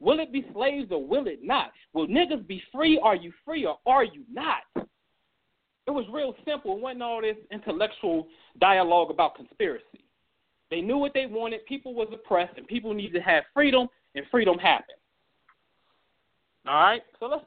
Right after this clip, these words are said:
just speed this up, man. Let me speed this up because, um, um,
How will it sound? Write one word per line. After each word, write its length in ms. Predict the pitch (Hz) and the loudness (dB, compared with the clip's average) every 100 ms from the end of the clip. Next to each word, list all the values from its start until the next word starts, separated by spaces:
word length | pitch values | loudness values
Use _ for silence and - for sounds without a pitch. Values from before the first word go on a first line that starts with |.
| _ | _
just 140 | 226 220 | -18 -16
speed 280 | - 185 160 | -14 -14 -12
this 120 | 139 - 143 | -14 -6 -6
up, 180 | 113 | -6
man. 380 | 113 104 104 107 _ _ - | -12 -20 -20 -20 _ _ -8
Let 100 | 190 | -6
me 100 | 220 | -2
speed 260 | 202 165 | -2 0
this 140 | 143 - - | -2 -4 -2
up 220 | 117 - _ - - _ - - | -2 -2 _ -10 -10 _ -20 -8
because, 400 | 139 - - 143 | -6 -2 2 6
um, 680 | 151 147 135 123 113 113 113 _ _ _ _ _ _ _ _ _ 139 | 6 4 0 -6 -14 -20 _ _ _ _ _ _ _ _ _ _ -12
um, 540 | 139 131 117 113 | -10 -10 -12 -18